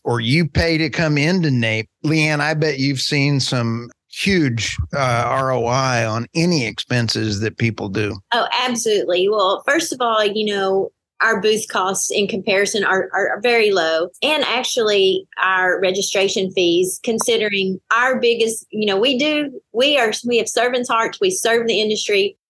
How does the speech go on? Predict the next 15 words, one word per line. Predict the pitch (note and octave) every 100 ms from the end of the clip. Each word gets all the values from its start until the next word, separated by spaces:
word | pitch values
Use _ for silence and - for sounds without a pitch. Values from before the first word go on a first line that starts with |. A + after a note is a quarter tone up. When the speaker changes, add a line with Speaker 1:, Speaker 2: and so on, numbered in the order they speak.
| -
Speaker 2:
We | A3+
provide | A#3+ G#3 G3+ F3+ F3+ F3 - _ _
a | F#3
lot | G#3 B3 C#4
of | F4+
food | C4
and | B3+
beverage. | A#3+ A#3+ B3+ B3+
That's | A#3+ G#3
the | G3 F3+
biggest | A#3 E4
thing | B3+ A#3+
on | A3+
our | G#3+ G#3
budget, | G#3+ A#3 G4